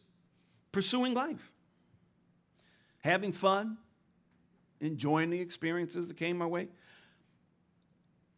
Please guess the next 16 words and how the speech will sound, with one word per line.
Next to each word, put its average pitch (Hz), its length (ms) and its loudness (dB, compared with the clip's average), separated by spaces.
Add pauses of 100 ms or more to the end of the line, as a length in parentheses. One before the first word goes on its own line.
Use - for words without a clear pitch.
I 233 240 -2
had 190 500 -4
no 190 400 -4 (160)
clue 202 720 -4 (220)
I 165 140 -8
was 208 200 -10
lost. - 440 -12 (4000)
God 220 500 2 (360)
brought 170 540 0 (320)
the 143 80 -4
gospel 127 800 -6 (560)
to 131 100 -4
me. 117 300 -4 (1400)
He 202 200 0
drew 165 520 2
me 190 360 0